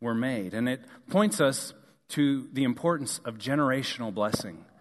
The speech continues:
the importance of parents to bring their children before the Lord and before their church family,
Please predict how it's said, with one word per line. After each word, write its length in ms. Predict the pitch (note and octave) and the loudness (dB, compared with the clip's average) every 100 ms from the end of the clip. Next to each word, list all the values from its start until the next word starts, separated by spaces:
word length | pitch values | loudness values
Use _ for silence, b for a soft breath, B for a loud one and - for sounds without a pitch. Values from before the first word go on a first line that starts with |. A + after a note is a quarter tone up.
| b b b _ | b b b _
the 80 | C3+ | 0
importance 560 | C3 B2+ D#3 D3 A#2+ | 0 2 0 2 -4
of 260 | - A#2+ - | -6 -10 -12
parents 640 | - D3+ D3 G#2+ - - - b _ | -8 0 0 0 -6 -12 -14 b _
to 100 | A2 | -8
bring 260 | A2 C3+ B2+ | -2 0 0
their 140 | A2 | -2
children 480 | - C3 A#2+ A#2 G2+ | -4 -4 -4 -4 -6
before 360 | F#2+ - A#2+ | -8 -6 -6
the 120 | A2 G2+ | -4 -4
Lord 300 | A2+ A2+ G#2 | 0 0 0
and 100 | F#2+ | -6
before 400 | F#2 - B2 A2 | -8 -8 -6 -6
their 100 | F#2+ | -8
church 320 | - A2 - | -6 -6 -6
family, 520 | - A#2+ A2 F#2 | -6 -2 -2 -4